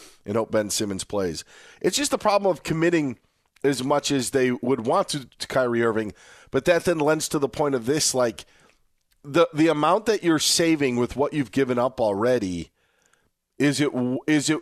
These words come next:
even worth the risk to not give him what he would have wanted? Like, you, uh, do you just max it out anyway,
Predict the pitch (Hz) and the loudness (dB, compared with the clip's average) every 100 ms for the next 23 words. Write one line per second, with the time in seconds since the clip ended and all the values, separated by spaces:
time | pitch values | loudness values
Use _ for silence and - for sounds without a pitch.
0 | 147 156 156 147 120 139 147 - 123 123 | -2 0 0 0 2 0 0 0 0 0
1 | 120 - 120 113 110 - 98 110 90 104 | -2 -4 -4 -2 -2 -4 -4 -4 -4 -6
2 | 85 95 - 107 87 87 76 _ - 82 | -6 -8 -8 -10 -8 -8 -10 _ -12 -10
3 | 80 82 76 - 55 - _ _ _ _ | -6 -4 -4 -6 -12 -14 _ _ _ _
4 | _ _ 139 147 160 156 143 _ - - | _ _ -2 0 0 0 -4 _ -16 -8
5 | 175 190 - 160 156 170 170 160 156 156 | -4 -2 -2 0 0 0 2 2 4 2
6 | 170 180 185 196 | 2 2 2 -2